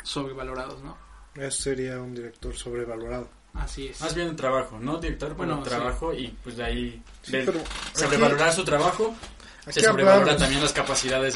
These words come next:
Speaker 3: de, de ese director, ¿no?
Speaker 2: Sí, sí, de sus trabajos, pero especialmente la crítica o público que opina diciendo sobre estos directores sobrevalorados, o sea, que cualquier producto de ellos ya no es tal vez o tan bueno como en sus inicios o simplemente,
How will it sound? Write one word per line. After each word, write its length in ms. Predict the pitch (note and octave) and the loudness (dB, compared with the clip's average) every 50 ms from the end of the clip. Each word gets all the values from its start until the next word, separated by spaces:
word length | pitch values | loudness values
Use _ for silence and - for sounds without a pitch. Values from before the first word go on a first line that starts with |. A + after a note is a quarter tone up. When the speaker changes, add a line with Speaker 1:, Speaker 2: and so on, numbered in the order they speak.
| A#2+ A2+ A#2 | -4 -6 -8
Speaker 3:
de, 80 | A#2 | -6
de 100 | A#2 B2 B2 | -4 -4 -4
ese 120 | B2 B2+ A#2 | -4 -4 -6
director, 320 | A2+ A2+ A2 - - A2+ A2 A2+ | -8 -8 -8 -8 -8 -8 -8 -8
¿no? 100 | A2 A2+ C3+ D3 - - - - - | -8 -10 -10 -10 -12 -14 -18 -14 -6
Speaker 2:
Sí, 340 | - - - F3+ F3+ E3+ D#3+ | -2 0 2 4 4 2 2
sí, 140 | E3 - E3+ | 0 -2 -2
de 180 | D3+ D3+ D3 C#3+ | 0 0 -2 -2
sus 200 | - - C#3+ - | -2 -6 -6 -2
trabajos, 400 | - E3 E3 F3 F3 E3 D3+ C3+ | 2 4 4 4 4 2 -2 -2
pero 280 | - D3+ D3 D#3 D#3 D#3 | 0 2 2 4 4 2
especialmente 800 | D3+ - - - D3+ - G3+ G3 G3 F#3+ G3 G3 G3 G3 F3 D#3 C#3 | 0 -2 -2 0 4 6 6 6 6 6 4 2 2 0 0 0 0
la 220 | C3+ C3 B2+ A#2+ - - - - - - - - - - | 0 -2 -4 -6 -8 -10 -12 -14 -18 -20 -20 -20 -14 -8
crítica 460 | C#3+ D3+ D3+ D3+ - D#3 - D3+ C#3 | -6 -4 -4 -4 -6 -6 -4 -2 -2
o 140 | C3+ B2+ B2 | -2 -2 -6
público 560 | - - E3 E3+ E3 E3+ E3 D3+ - D3 C#3 | -6 -6 -4 -2 0 0 0 0 -2 -4 -4
que 360 | - C#3+ C#3 C3 C3 C3 B2+ B2 - - - - - - - - | -4 -4 -4 -2 -4 -4 -6 -8 -14 -18 -20 -20 -20 -20 -6 -2
opina 500 | D3 C#3+ C#3+ - - F#3+ F#3+ F3+ F3+ E3+ D#3+ | -2 -2 0 2 2 4 4 4 4 4 4
diciendo 680 | D3+ D3 - E3+ E3 D#3+ E3 E3 E3 D#3+ E3 E3 - - - - - - - - - - - | 2 0 0 0 0 0 2 2 2 2 0 -2 -8 -14 -16 -14 -12 -10 -10 -10 -12 -12 -12
sobre 340 | - - D3+ D3+ C#3+ D3 D#3 | -2 2 2 4 6 4 4
estos 260 | D#3 D#3 F3 E3 D3+ | 4 2 -2 0 2
directores 460 | D3+ D3 C#3 - - D3+ D#3 D#3 D3+ | 2 2 2 4 4 4 4 4 4
sobrevalorados, 580 | - D3 C3+ B2+ B2 B2+ B2+ C3 C3 B2 - A#2 | 2 0 0 0 0 -2 -2 -2 -2 -4 -6 -8
o 60 | A#2 | -8
sea, 220 | B2 B2+ B2+ C3 - | -6 -6 -8 -8 -10
que 140 | - B2+ - | -12 -14 -8
cualquier 520 | - C#3 C#3 C3+ - - - G3+ G3 G3 G3 | -4 -2 -2 -2 -2 2 4 6 6 6 4
producto 640 | - E3+ D#3+ D#3+ E3+ E3 - - - G3+ G#3 - - - - - - - - - - - - - - - | 2 2 4 4 2 0 4 4 6 6 6 4 -2 -6 -8 -10 -14 -16 -18 -18 -20 -20 -20 -20 -8 -2
de 160 | C#3 D3+ E3 | 0 2 2
ellos 260 | F3 F3+ F#3 F3+ D#3 | 4 4 4 4 4
ya 180 | D#3 E3 E3 E3 | 4 4 4 4
no 280 | E3 E3 E3 E3 E3 | 2 2 2 2 2
es 240 | E3 E3 D#3+ D#3 - | 2 0 0 -2 -2
tal 160 | - D#3 D#3 | 0 0 2
vez 240 | D3+ E3+ E3 D#3+ - - | 2 2 2 2 -2 -2
o 140 | D3 C#3 C3+ | -2 -4 -2
tan 320 | - - D#3+ D#3+ E3 D#3+ | 0 2 2 2 4 4
bueno 280 | D#3+ E3 E3+ E3+ E3 E3 | 4 4 4 2 0 -2
como 200 | E3 D#3+ D3+ D3+ | -2 -2 -2 -2
en 80 | D3 | -2
sus 220 | - - - - D3 | -2 -2 -2 -2 -2
inicios 500 | D3 D3 D#3+ D#3 - F3+ F3+ E3+ - - | -2 -2 -2 0 2 2 2 2 0 -4
o 120 | - C3+ | -6 -6
simplemente, 960 | - - D3 D3 D3 - D3 D3+ D3 D3 D3+ D3 D3 - D3+ D3 C#3+ C#3 C3+ | -4 -4 -4 -4 -2 0 0 0 0 0 -2 -4 -2 2 2 4 4 4 2